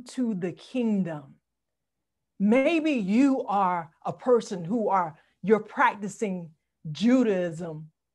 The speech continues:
because that's all you've known. Maybe you're a person who you're practicing Christianity and you know that something is just not right. I went ahead and said it because we can't just live how we want to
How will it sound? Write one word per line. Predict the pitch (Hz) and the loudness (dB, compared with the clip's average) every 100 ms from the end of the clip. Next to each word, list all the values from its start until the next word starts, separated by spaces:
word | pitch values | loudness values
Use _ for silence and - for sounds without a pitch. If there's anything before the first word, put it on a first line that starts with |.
| _ _ _ | _ _ _
because | 185 214 254 190 | -4 0 2 4
that's | 226 254 | 2 2
all | 214 226 | 0 2
you've | 226 220 240 | 2 0 -2
known. | 196 220 214 170 180 | 0 0 -2 -4 0
Maybe | 233 320 320 | 0 0 -2
you're | 285 202 277 220 | -4 0 0 0
a | |
person | - 269 254 226 185 | 2 2 2 -2 -6
who | 185 226 185 _ _ - | -6 -6 -8 _ _ -4
you're | 202 | -2
practicing | 202 - 254 254 220 240 208 | -2 -2 -2 -4 -8 -6 -6
Christianity | - - 254 - 226 214 240 233 196 196 - | -8 -6 -6 -6 -4 -2 -2 -2 -2 -4 -8
and | 190 185 | -8 -6
you | 214 320 | -4 -4
know | 294 269 262 277 269 | -6 -2 2 8 8
that | 220 196 185 | 6 0 -6
something | - 339 320 311 262 | -10 -8 -8 -6 -4
is | 208 180 165 | -4 -6 -4
just | 220 254 247 | 0 0 -4
not | 185 180 185 202 185 | -10 -8 -6 -8 -6
right. | 180 160 151 147 _ _ _ _ _ _ _ _ _ - | -4 -4 -8 -18 _ _ _ _ _ _ _ _ _ -2
I | 262 | 0
went | 294 294 | 2 0
ahead | 254 262 | 2 2
and | 247 | 2
said | - 277 208 | 0 0 0
it | 175 - _ _ 202 | -4 -14 _ _ 0
because | 262 262 - 339 294 233 214 202 196 _ - | 0 0 -2 2 4 6 4 0 -6 _ -4
we | 254 | 0
can't | 311 - 302 277 220 | 0 -4 -8 -8 -6
just | 233 202 | -8 -4
live | 202 277 247 - | -4 2 2 2
how | - 240 | 0 0
we | 240 262 | 2 -2
want | 220 254 269 226 | -2 -4 -4 -6
to | 262 247 196 | -8 -8 -8